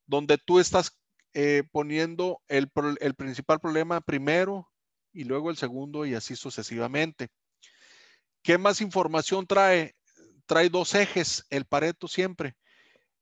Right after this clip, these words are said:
Uno que son ocurrencias y en el otro son porcentajes. De tal manera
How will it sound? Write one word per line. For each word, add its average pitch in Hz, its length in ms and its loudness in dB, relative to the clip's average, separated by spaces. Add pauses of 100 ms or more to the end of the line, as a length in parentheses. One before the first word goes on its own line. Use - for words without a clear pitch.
(200)
Uno 180 320 0
que 160 160 -2
son 165 260 -6
ocurrencias 180 840 0
y 151 180 0
en 135 120 0
el 131 160 0
otro 156 300 -2
son 156 240 -8
porcentajes. 147 1120 -6 (1700)
De 139 180 2
tal 202 260 2
manera 208 560 2